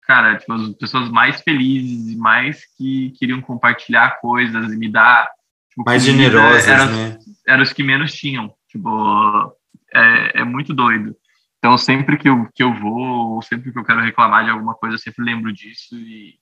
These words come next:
Speaker 1: dessas vivências, dessas experiências. Eu até tenho algumas fotos aqui de casa que me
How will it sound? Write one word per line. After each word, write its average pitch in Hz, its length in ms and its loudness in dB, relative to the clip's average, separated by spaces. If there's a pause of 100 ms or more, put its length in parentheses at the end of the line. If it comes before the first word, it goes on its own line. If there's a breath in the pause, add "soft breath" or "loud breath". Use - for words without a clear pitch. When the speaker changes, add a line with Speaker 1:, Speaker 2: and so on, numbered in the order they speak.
(140)
Speaker 1:
dessas 104 380 -6
vivências, 110 680 -8
dessas 104 300 -10
experiências. 110 680 -8 (400)
Eu 107 80 2
até 113 160 -4
tenho 120 220 -2
algumas 110 280 -4
fotos - 400 -4
aqui 107 220 -8
de 107 120 -10
casa 107 380 0
que - 160 -10
me 107 400 -6